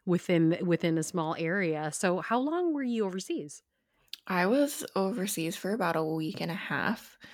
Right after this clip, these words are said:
Speaker 2: So,
Speaker 1: Whoa.
Speaker 2: but my whole trip was actually about two weeks because we went back to the East Coast first and then we went straight there. So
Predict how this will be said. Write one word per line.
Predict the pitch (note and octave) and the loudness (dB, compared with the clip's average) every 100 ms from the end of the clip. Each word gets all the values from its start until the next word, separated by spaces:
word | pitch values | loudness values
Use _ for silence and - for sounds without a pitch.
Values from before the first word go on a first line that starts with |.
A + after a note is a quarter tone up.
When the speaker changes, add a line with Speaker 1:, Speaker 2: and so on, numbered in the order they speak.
| - - - - _ | -20 -20 -20 -20 _
Speaker 2:
So, | - - F3+ D#3+ | -6 0 2 4
Speaker 1:
Whoa. | D#3 D3+ D3 - - F3+ E3+ D#3+ E3 | 4 4 0 -2 -4 -4 -4 -4 0
Speaker 2:
but | F#3+ F3 | 4 6
my | F#3+ | 6
whole | G3 G3 G3+ | 4 2 2
trip | G3+ F#3 | 0 0
was | E3 | 0
actually | E3 E3 - D#3+ | 2 2 -2 -4
about | D3 D3 | -2 -4
two | - F#3+ G3 | -2 -2 0
weeks | E3+ - | 0 -2
because | - - D3 | -8 -6 -4
we | D3+ | -4
went | D3 C3 | -4 -2
back | C#3 A#2+ - - | -2 -2 -4 -12
to | - | -6
the | D3+ | -2
East | B2+ C#3 - | -2 -4 -6
Coast | C#3+ C3 - | -6 -6 -8
first | - D3 B2+ - | -4 -2 -2 -4
and | D3 | -6
then | B2+ | -6
we | A#2 | -6
went | C#2 | -6
straight | - - C#3+ - | -6 -4 -6 -6
there. | - - | -8 -8
So | G3 - E3+ D3+ | -10 0 2 2